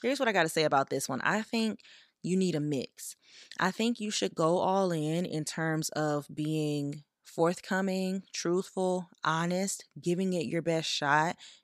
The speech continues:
if you truly care about the person, but you should take it slow in a sense of don't air out all your dirty laundry on the first date. Don't overshare. Truly, like, get to know each other. Just don't do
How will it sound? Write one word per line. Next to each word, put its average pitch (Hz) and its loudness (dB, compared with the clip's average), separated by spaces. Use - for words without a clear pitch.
if - -2
you 175 -4
truly 165 0
care 165 -2
about 165 -2
the 196 -4
person, 208 -2
but 185 4
you 180 0
should 170 0
take 175 -2
it 147 -2
slow 190 0
in 175 0
a 170 0
sense 165 -2
of 143 2
don't 165 0
air 165 4
out 156 6
all 151 4
your 156 2
dirty 151 0
laundry 156 2
on 147 0
the 151 -4
first 147 0
date. 151 0
Don't 170 2
overshare. 160 2
Truly, 262 -2
like, 175 0
get 202 0
to 202 -2
know 165 -2
each 180 -2
other. 214 0
Just 233 -2
don't 247 0
do 262 0